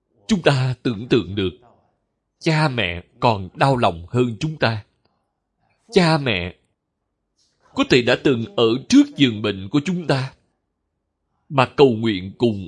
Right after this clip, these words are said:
ông trời: "Xin ông trời đừng để cho con của tôi khổ như thế này nữa. Ông trời mau mau đem bệnh tật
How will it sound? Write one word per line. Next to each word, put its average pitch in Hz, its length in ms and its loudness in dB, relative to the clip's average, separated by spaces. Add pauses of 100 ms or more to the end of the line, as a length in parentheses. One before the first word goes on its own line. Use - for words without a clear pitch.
ông 147 240 0
trời: 92 300 -2 (800)
"Xin 127 420 -2 (100)
ông 139 220 0
trời 98 380 -2 (100)
đừng 127 140 -2
để 101 180 -2
cho 147 140 2
con 143 180 0
của 180 140 0
tôi 139 160 2
khổ 101 340 -4
như 135 320 0
thế 196 160 2
này 107 160 -4
nữa. 101 300 -4 (500)
Ông 170 180 2
trời 127 160 4
mau 120 140 0
mau 151 200 0
đem 151 220 0
bệnh 104 220 -4
tật 117 160 0